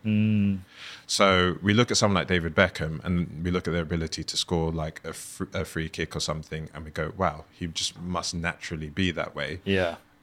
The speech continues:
Speaker 2: When the fact of the matter is that he spend-, would have spent most of his waking hours practicing free kicks, and then
Speaker 1: Yeah.
Speaker 2: because of some, like, innate skill he had, it kind of made him better than his
Speaker 1: Yeah.
Speaker 2: peers. Um, so yes, talent exists, natural aptitude exists,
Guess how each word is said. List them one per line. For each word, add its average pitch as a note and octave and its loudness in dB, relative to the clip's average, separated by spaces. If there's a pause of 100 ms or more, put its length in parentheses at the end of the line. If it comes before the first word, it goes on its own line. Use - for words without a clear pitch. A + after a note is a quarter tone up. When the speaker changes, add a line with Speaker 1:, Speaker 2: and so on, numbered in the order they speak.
(120)
Speaker 2:
When G#2+ 2
the G#2 4
fact - 6
of G2+ 4
the F#2 4
matter F#2 4
is D#2+ 2
that E2 4
he - -2
spend-, F#2 4 (260)
would G#2+ 6
have F#2+ 4
spent D#2+ 0
most F#2 4
of F#2+ 6
his F2+ 2
waking F2 2
hours D2+ -2 (160)
practicing E2 0
free D#2 -4
kicks, - 0
and F#2+ 2
then F#2 6
Speaker 1:
Yeah. F2+ 4
Speaker 2:
because F#2+ 2
of G2 2
some, F2+ 4
like, E2+ 2
innate F2 0
skill E2+ 0
he D#2+ -4
had, D#2+ -4 (300)
it E2+ -6
kind F2+ 4
of F2 2
made F2 2
him E2+ 2
better E2+ -2
than E2 0
his G#2 6
Speaker 1:
Yeah. G2+ 6
Speaker 2:
peers. A2+ -2 (480)
Um, F#2+ 8 (380)
so G2 8 (560)
yes, A2+ 6
talent F#2+ 8
exists, F2 2
natural F2+ 2
aptitude E2+ -2
exists, - -2